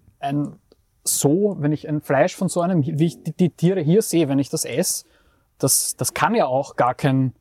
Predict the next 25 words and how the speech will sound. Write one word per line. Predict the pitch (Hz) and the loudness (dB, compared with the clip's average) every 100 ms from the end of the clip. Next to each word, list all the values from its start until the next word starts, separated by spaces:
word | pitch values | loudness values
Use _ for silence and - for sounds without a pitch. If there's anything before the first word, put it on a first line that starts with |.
| _ _ | _ _
Alltagsessen | - 120 143 - 135 - - - 113 - 127 | 0 0 0 0 0 0 -6 -4 -4 -2 -2
sein. | - 110 113 123 | -2 -6 -8 -4
Also | 123 139 - _ _ | 0 0 -2 _ _
wenn | 131 135 | 2 2
ich | 147 | 4
da | 156 | 0
sehe, | - 147 | 2 2
das | 170 156 | 2 0
sind | 165 165 151 - - | 2 2 -2 -8 -8
zweiunddreißig | - 120 139 156 147 151 165 | 0 2 4 4 2 2 -2
Tiere, | - 143 170 | 2 2 4
die | 175 165 160 143 - | 0 0 0 -4 -8
zwei | 139 131 | 0 4
Jahre | 139 135 | 4 2
lang | 147 160 127 | 2 2 0
wachsen, | 120 - - 170 185 - - _ - - _ | -2 -2 0 2 0 -4 -20 _ -20 -20 _
das, | 175 165 - - - - - 78 69 | 0 2 -2 -6 -10 -12 -12 -12 -10
äh, | - | -10
geht | - 143 - | 2 2 4
sich | 170 | 0
nicht | 165 | 2
aus. | 151 185 - | 2 2 2
Also | 135 139 | 2 2
wie | 139 | 0
viel, | 139 156 151 | 2 2 2